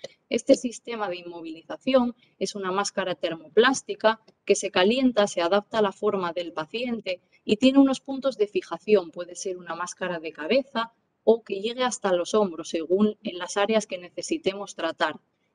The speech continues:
Estos puntos de fijación van fijados en un soporte en la mesa de tratamiento y permite que el tratamiento sea totalmente reproducible a lo largo de todas las sesiones del tratamiento. Previo a las sesiones de tratamiento,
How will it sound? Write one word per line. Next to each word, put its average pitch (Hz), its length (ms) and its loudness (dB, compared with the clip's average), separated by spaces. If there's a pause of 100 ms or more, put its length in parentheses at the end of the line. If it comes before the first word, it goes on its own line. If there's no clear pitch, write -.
Estos - 320 0
puntos 202 380 -6
de 165 120 -14
fijación 262 800 4 (240)
van 190 400 0 (220)
fijados 196 500 -2
en 180 120 -12
un 180 120 -12
soporte 196 880 0
en 170 280 -10
la 156 220 -6
mesa 202 300 -2
de 190 140 -2
tratamiento 170 720 -8
y 160 100 -12
permite 240 640 -2 (440)
que 208 100 -2
el 196 80 0
tratamiento 202 600 2
sea 190 260 0
totalmente 247 720 0
reproducible 196 840 0
a 185 80 6
lo 175 160 0
largo 220 320 4
de 175 140 -4
todas 220 340 -8
las 185 160 0
sesiones 202 460 -6
del 180 120 -8
tratamiento. 160 720 -8 (520)
Previo 240 280 8
a 202 40 6
las 185 160 0
sesiones 214 380 -6
de 175 100 -4
tratamiento, 208 920 0